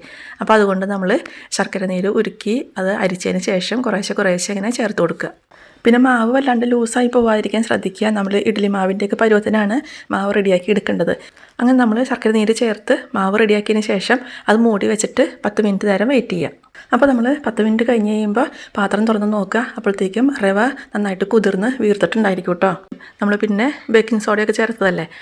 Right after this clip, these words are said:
അതിന് ശേഷം നമ്മൾ അത് നന്നായിട്ടൊന്ന് ഇളക്കി മിക്സാക്കി എടുക്കുക. അപ്പോൾ കുറച്ച് കട്ടിയായിട്ടുണ്ടാവും ട്ടോ. അപ്പോൾ നമ്മൾ ആദ്യം ഉരുക്കി വെച്ച ശർക്കര ഉണ്ടെങ്കിൽ അത് ചേർക്കുക, അല്ലാന്നുണ്ടെങ്കിൽ കുറച്ച് വെള്ളമായാലും ചേർത്താൽ മതി. ഞാനിപ്പോൾ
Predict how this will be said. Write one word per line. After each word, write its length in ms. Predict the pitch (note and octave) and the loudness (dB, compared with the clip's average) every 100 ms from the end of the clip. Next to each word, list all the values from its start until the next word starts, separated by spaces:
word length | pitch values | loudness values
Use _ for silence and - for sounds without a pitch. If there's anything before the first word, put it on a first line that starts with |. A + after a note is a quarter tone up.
| - | -20
അതിന് 220 | - A3+ A#3+ | -2 0 2
ശേഷം 280 | A#3+ G#3+ | 0 0
നമ്മൾ 240 | G#3 G3 F#3+ C#4 - - | -2 0 0 0 -2 -20
അത് 180 | - G3 | -8 -4
നന്നായിട്ടൊന്ന് 600 | G3+ G3+ F#3+ F#3 G#3+ G3+ - | -2 0 -2 -2 -2 -2 -2
ഇളക്കി 340 | G3+ F3+ A3 | -2 -2 -2
മിക്സാക്കി 460 | A3 F#3+ - F#3+ - | -2 -2 -6 -6 -4
എടുക്കുക. 300 | F#3+ - G#3+ A#3 - - | -6 -4 -6 -6 -14 -8
അപ്പോൾ 180 | G#3 G#3+ | -2 0
കുറച്ച് 300 | A3 A#3+ B3 | 0 -2 0
കട്ടിയായിട്ടുണ്ടാവും 800 | A#3+ A#3+ - A#3 A3+ G#3+ G3 F#3 | 0 -2 2 2 2 0 0 0
ട്ടോ. 140 | F#3+ E3+ - - - | 2 0 -4 -18 -4
അപ്പോൾ 180 | F#3+ | 0
നമ്മൾ 220 | G3+ G3+ G3 C4 - | 0 0 2 0 0
ആദ്യം 320 | G3+ F#3+ G3 | -2 2 2
ഉരുക്കി 240 | A3+ G#3 G#3+ | 2 0 -2
വെച്ച 140 | G#3+ | 0
ശർക്കര 340 | A3+ G#3+ G3+ G3+ | 0 0 0 -2
ഉണ്ടെങ്കിൽ 300 | G#3 G3 A#3 | -2 -2 -4
അത് 180 | A#3 G3 | 0 0
ചേർക്കുക, 360 | G#3 F#3+ - | 0 -2 0
അല്ലാന്നുണ്ടെങ്കിൽ 540 | G3+ G#3 G3 G3+ F#3+ F#3 | -2 0 -2 -2 -2 -2
കുറച്ച് 280 | G3+ - A3+ | -4 -2 2
വെള്ളമായാലും 460 | A#3+ G3+ G3 F#3+ | 2 2 0 2
ചേർത്താൽ 320 | G3+ F#3+ F3+ | 0 0 -2
മതി. 200 | E3+ F3 - | -4 -6 -6
ഞാനിപ്പോൾ 360 | F#3+ F#3+ A3 | -6 -4 -4